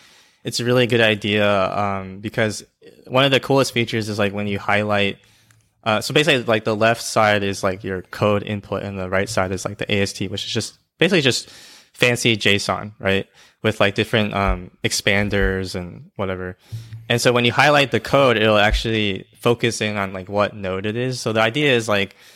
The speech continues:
I think it's just giving you vocabulary. Um, you know, if I don't know what the name of some syntax is, then I could type it in A S T Explorer and it'll tell me, "Oh,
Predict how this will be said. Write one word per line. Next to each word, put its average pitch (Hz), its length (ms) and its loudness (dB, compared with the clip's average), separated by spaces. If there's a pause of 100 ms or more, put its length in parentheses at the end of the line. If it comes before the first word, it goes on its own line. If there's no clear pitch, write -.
(520)
I 123 100 4
think 196 160 2
it's 175 220 0
just 147 240 -4
giving 131 240 2
you 123 120 0
vocabulary. 104 680 -2
Um, 98 440 -6 (560)
you 135 120 0
know, 110 120 4
if 117 140 0
I 127 120 4
don't 131 280 0
know 110 240 2
what 107 220 -2
the 107 80 -2
name 98 400 -2
of 92 120 -10
some 92 520 -6 (200)
syntax 107 520 -2
is, 95 300 -4
then 92 360 -2
I 104 80 0
could 98 160 -2
type 104 220 0
it 104 160 2
in 101 240 -2
A 98 100 0
S 95 100 -4
T 104 80 -4
Explorer 98 360 0
and 117 80 0
it'll 92 140 0
tell 92 220 -2
me, 95 220 -4
"Oh, 117 200 2